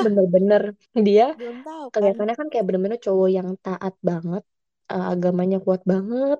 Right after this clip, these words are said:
Speaker 1: baik banget, alim banget.
Speaker 2: Mm.
Speaker 1: Dan, wah, selang dua tahun, tiga tahun itu langsung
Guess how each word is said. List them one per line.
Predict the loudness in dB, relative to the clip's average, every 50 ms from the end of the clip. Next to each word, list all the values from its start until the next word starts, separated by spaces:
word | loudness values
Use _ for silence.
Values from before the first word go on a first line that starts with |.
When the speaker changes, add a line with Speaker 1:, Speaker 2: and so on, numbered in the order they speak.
| -2 -2 0
Speaker 1:
baik | 0 0 0 0 0 0 0
banget, | 0 0 -4 -4 -2 0 2 2 2 2 0 _ -6 -4
alim | -2 0 2 2 2 2 2 2
banget. | 2 0 0 0 0 2 4 2 2 0 _ _ _ _ -20 -20 -20 -20 -20 -20
Speaker 2:
Mm. | -20 -20 -14 -6 0 2
Speaker 1:
Dan, | 2 2 2 0 -4 -4 -4 -4
wah, | -4 -4 -6 -8 -14 _ -20 -10
selang | -6 -4 -4 -2 -2 0 2 4
dua | 4 4 4 2
tahun, | 0 0 0 2
tiga | 2 2 2 2
tahun | 0 -2 -2 -2
itu | -2 -2 -4
langsung | -2 -4 -4 -4